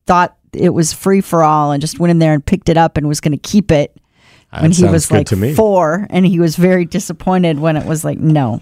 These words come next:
Speaker 2: So you look at, uh, if you come here and you look at my office and Kitty's office, although yours is not that cluttery right now, but that's just 'cause you moved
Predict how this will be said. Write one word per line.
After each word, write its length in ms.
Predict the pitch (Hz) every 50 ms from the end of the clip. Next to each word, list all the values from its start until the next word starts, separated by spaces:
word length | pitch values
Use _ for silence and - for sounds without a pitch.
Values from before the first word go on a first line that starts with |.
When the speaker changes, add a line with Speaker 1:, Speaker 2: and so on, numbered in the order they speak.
| - -
Speaker 2:
So 240 | - - - 165
you 160 | 165 160 160 170
look 180 | 196 185 -
at, 180 | 175 151 135 - _ - _ _ _ _ _ _
uh, 180 | 120 113 110 110 107
if 100 | - -
you 100 | 123 104
come 220 | - 151 143 127
here 140 | 131 131 127
and 100 | 123 123
you 60 | 120
look 180 | 117 120 113 127
at 60 | 117
my 260 | 110 113 113 113 113
office 500 | 107 101 101 95 - - 110 104 - -
and 140 | 104 95 -
Kitty's 320 | - 135 113 104 92 80
office, 340 | 95 85 78 - - 95 -
although 220 | - 160 147 143 151
yours 300 | 147 156 185 180 147 -
is 140 | 120 - 123
not 260 | 117 117 120 117 -
that 200 | - 98 78 -
cluttery 440 | - - 104 92 78 87 87 85 80
right 200 | 80 85 80 73
now, 160 | 76 92 92 85
but 120 | - 85
that's 200 | - 98 92 - -
just 180 | - 85 -
'cause 180 | - - 82 -
you 80 | - -
moved 560 | 76 80 82 71 64 60 - - - -